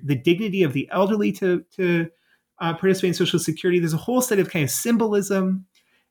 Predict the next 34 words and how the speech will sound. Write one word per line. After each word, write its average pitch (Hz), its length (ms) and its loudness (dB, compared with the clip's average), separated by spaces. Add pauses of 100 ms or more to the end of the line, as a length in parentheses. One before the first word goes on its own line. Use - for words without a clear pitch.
(120)
and 147 240 2
aesthetics 185 760 -4
that 156 220 0
go 190 180 2
along 156 540 0
with 139 320 0 (320)
that 151 240 2
institution 156 760 0 (380)
that 185 180 -2
constructs 214 480 -2
relationships 151 640 0
between 151 420 0
people 139 320 -2
that 139 200 0
aren't 180 320 0
just - 320 0
about, 123 440 -2 (760)
you 151 160 -4
know, 127 100 0
ensuring 139 440 2
that 135 120 0
they've 131 160 -2
saved 131 280 0
enough 123 180 0
money 120 220 0
for 131 160 -4
retirement. 127 480 -4 (1200)
So - 160 -4
that's, 247 300 0
I, 170 260 0
so 190 300 2
Arendt's 214 440 -2
kind 190 180 0
of 147 120 -2